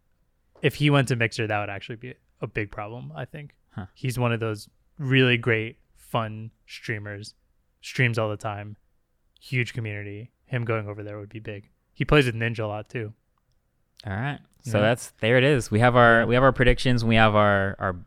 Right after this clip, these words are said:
Speaker 2: sort of big five. Uh, if they went over there, that would be fun
Speaker 1: It's
Speaker 2: to follow.
Speaker 1: Yeah, yeah, yeah.
Speaker 2: I'm gonna
Speaker 1: Uh,
Speaker 2: say,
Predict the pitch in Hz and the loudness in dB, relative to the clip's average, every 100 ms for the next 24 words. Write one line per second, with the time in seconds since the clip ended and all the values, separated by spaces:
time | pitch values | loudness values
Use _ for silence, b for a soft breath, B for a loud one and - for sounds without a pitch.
0 | - - 95 85 92 92 - 90 90 85 | -12 -8 -8 -4 -6 -6 -2 0 0 -2
1 | - - - _ - _ - 92 85 82 | -6 -14 -20 _ -20 _ -10 -6 -4 -6
2 | - - _ - 92 98 92 92 90 85 | -10 -14 _ -10 -4 0 0 0 -2 -6
3 | 65 - - - - - 113 - _ _ | -10 -10 -10 -12 -12 -12 -14 -16 _ _
4 | - 117 - - - - 113 123 117 117 | -6 -4 -6 -12 -14 -16 -14 -8 -4 -2
5 | 113 107 - _ - 127 120 120 147 135 | -4 -8 -12 _ 2 4 4 4 2 -2